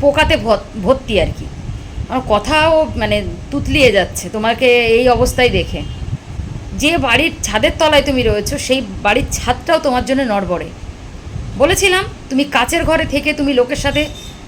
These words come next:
দুশ্মনী করো না। আজকে দেখো, সেই ঘটনা কিন্তু তোমার সাথে আবার ঘটে গেল।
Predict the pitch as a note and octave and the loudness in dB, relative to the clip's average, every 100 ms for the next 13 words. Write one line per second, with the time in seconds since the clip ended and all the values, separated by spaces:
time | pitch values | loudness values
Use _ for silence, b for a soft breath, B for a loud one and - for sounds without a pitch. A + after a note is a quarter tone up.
0 | - F3 D4 D4 D4 C4 C4+ B3+ B3+ - | -6 -2 2 2 2 2 0 -2 -6 -12
1 | - - - - - - - - - - | -20 -18 -16 -18 -18 -18 -10 -10 -8 -2
2 | A#3+ - D4 C#4+ D#4+ - D#4 E4 E4+ F4 | 0 2 2 2 0 -2 0 2 4 2
3 | A3 A#3+ D#4+ E4 F#4+ E4 C#4+ F4 C4 B3+ | 2 0 0 0 2 2 0 0 -2 -2
4 | C4+ C#4+ G#3 A#3 D4+ G3 F#3+ F3+ D#3 | 0 2 2 2 0 0 0 0 0